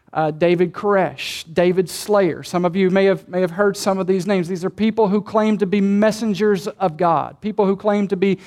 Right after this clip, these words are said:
the Messiah, and they deceived many. Not only are there people who, um, who, who claim to be, uh, Messiah and, and, and try to deceive people this way, but there are people who,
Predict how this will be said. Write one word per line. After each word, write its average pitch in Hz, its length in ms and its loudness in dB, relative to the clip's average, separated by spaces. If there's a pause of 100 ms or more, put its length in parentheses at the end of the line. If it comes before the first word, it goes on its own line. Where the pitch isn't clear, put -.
(220)
the 208 80 2
Messiah, 185 520 4
and 196 260 2
they 214 140 4
deceived 196 920 2 (920)
many. 185 520 2 (260)
Not 214 220 4
only 262 280 4
are 240 200 6
there 226 200 6
people 226 560 2 (160)
who, 226 280 4
um, 180 400 4 (320)
who, 226 240 4
who 226 120 4
claim 240 380 2
to 233 140 0
be, 214 400 2
uh, 202 240 2
Messiah 208 800 2
and, 185 200 0
and, 190 200 0
and 185 300 -2
try 214 220 2
to 220 160 -2
deceive 214 420 0
people 220 220 -2
this 233 220 2
way, 214 100 4
but 202 200 0
there 220 120 4
are 208 100 4
people 220 380 0
who, 214 320 2